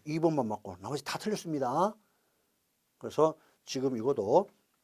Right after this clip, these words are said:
이십삼 번 같은 경우에 마찬가지입니다. 십구 번 풀 때도 말씀을 드렸었어요. 다르게 표현해가지고 십구 번 같이 형태로 물어볼 수도 있고, 요렇게 아예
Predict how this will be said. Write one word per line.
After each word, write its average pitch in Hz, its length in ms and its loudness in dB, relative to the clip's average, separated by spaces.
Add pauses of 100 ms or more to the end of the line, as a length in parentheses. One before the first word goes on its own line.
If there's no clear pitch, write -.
(160)
이십삼 135 500 -10
번 143 100 -6
같은 117 280 -8
경우에 95 260 -10
마찬가지입니다. 107 800 -8
십구 - 260 -10
번 147 140 0
풀 131 140 -8
때도 117 180 -4
말씀을 110 360 -6
드렸었어요. 120 880 -2 (680)
다르게 240 460 2
표현해가지고 143 600 0
십구 220 400 -4
번 208 120 0
같이 151 200 -4
형태로 165 360 -4
물어볼 160 360 -2
수도 135 220 -10
있고, 113 480 -4
요렇게 147 300 0
아예 127 480 2